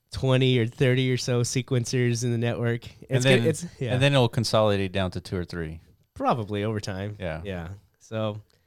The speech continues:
Speaker 1: that's what's happening. <laughs> We've kind of been talking about this for the last six months or so. We've been covering it.
Speaker 2: Yeah. Not only that, uh, but Arbitrum just yesterday.
Speaker 1: Sure,
Speaker 2: So
Speaker 1: yeah.
Speaker 2: today is just, uh, today is March seventeenth, Friday.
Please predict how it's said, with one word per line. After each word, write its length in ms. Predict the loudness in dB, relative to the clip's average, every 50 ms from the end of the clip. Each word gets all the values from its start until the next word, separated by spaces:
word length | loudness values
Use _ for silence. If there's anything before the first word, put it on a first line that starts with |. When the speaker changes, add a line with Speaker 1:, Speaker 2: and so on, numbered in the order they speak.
| _ _ _ _ _ _ _ _ _ _
Speaker 1:
that's 240 | 4 4 4 4 2
what's 160 | 0 2 2
happening. 440 | 0 0 0 0 -2 -4 -4 -6 -8 -6 -4 -4 -4
<laughs> 200 | -4 -10 _ -8
We've 220 | -8 -8 -8 -6
kind 220 | -6 -4 -2 -2
of 100 | -2 -2
been 220 | -2 -4 -4 -4 -8 _ _ _
talking 320 | -2 -2 -2 -2 -2 -4
about 260 | -2 0 -2 -2 -2 -2
this 180 | -4 -4 -4
for 120 | -4 -6 -4
the 100 | -2 -2
last 420 | 0 0 0 -2 -2 -6 -10 -14 _ _ _ _ _ _ _ _ _ _ _ _ _ _
six 300 | -4 -2 -2 -2 -2 -2
months 320 | -2 -2 -2 -4 -4 -6
or 60 | -8 -8
so. 380 | -8 -8 -6 -6 -6 -8 -10 -12
We've 120 | -14 -12 -12
been 80 | -10
covering 400 | -6 -4 -4 -2 -2 -4 -4 -4
it. 160 | -6 -8 -10 _ _ _
Speaker 2:
Yeah. 340 | 2 2 2 4 2 -2 -4
Not 160 | -2 0 2
only 160 | 2 2 2 2
that, 440 | 2 4 4 4 4 2 2 0
uh, 280 | 0 0 2 2 0 -2 -2
but 240 | -2 -4 -4 -2 _
Arbitrum 640 | 2 4 4 4 0 -2 -4 -2 -2 -2 -4 -4
just 240 | -4 -4 -4 -2 2
yesterday. 580 | 0 0 0 0 -4 -4 -4 -4 -6 -8 -10 -14 _ _ _ _
Speaker 1:
Sure, 300 | -2 -2 0 0 0 -2
Speaker 2:
So 20 |
Speaker 1:
yeah. 60 | -4
Speaker 2:
today 400 | -4 -2 -2 -2 -2 -2 -4 -6 -6
is 800 | -6 -6 -6 -4 -4 -6 -6 -8 -10 -10 -12 -14 -14 -16 -20 _
just, 380 | -12 -10 -10 -10 -10 -12 -12 -10
uh, 540 | -8 -8 -6 -4 -6 -6 -6 -6 -8 -8 -10 _ _ _ _ _ _ _ _ _
today 160 | _ -4 -4
is 160 | -4 -2 -2 2
March 240 | 2 2 2 2
seventeenth, 580 | -2 -2 -2 -4 -6 -6 -6 -6 -6 -6 -8 -12
Friday. 520 | -10 -6 -4 -4 -4 -4 -6 -6 -8 -10